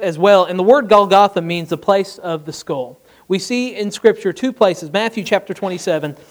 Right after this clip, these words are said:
uh, we're gonna look in two places. Verse thirty-two, it says, "As they went out, they found a, found a man of Cyrene, Simon by name. They compelled this man to carry his cross.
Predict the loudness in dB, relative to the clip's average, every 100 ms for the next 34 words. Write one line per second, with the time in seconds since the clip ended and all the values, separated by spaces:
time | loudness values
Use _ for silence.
0 | -20 _ -4 -2 -2 -2 -4 -2 -2 -2
1 | -2 -8 -2 -2 -2 -2 -2 -2 -4 -4
2 | 0 0 0 -2 -2 2 4 6 4 4
3 | -2 -2 -2 -4 -4 -4 -4 -6 -10 -4
4 | -2 -2 -4 -6 -6 -8 -10 -8 -6 -4
5 | -6 -8 -8 -4 -4 -6 -10 -16 _ _
6 | 0 2 0 -4 -10 _ _ _ -2 0
7 | 0 4 4 6 2 2 -2 -2 -4 2
8 | 4 2 -4 -6 0 0 0 -8 -18